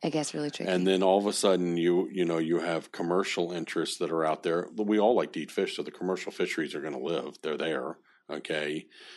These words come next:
Speaker 2: What the sport fisherman is really doing is, I'm not gonna say it's small compared to, I mean, the sport fisherman doing compared to the commercial fisherman, because one commercial fisherman may go out and take,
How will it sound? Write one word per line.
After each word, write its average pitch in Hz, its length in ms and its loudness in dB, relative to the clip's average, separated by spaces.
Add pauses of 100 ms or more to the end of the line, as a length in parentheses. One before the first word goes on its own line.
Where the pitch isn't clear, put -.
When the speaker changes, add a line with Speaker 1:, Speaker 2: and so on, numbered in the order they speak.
(240)
Speaker 2:
What 90 200 0
the 92 80 0
sport 110 420 2
fisherman 82 640 -2
is 80 220 -6
really 80 360 0
doing 80 440 -2
is, 73 240 -8 (440)
I'm 95 200 0
not 92 220 0
gonna 80 160 -6
say 78 260 -2
it's 73 260 -6
small 78 640 -2
compared 85 680 -2
to, 80 520 0 (840)
I 95 40 -2
mean, 90 140 0
the 80 60 -2
sport 92 280 2
fisherman 87 380 -2
doing 82 380 0 (340)
compared 82 340 -2
to 78 60 -4
the 76 60 -2
commercial 82 420 -4
fisherman, 82 440 -2
because 73 240 -6
one 104 280 2
commercial 95 480 -2
fisherman 78 680 -6 (460)
may 85 180 0
go 78 240 0
out 78 260 2
and 78 200 -6
take, 80 440 -4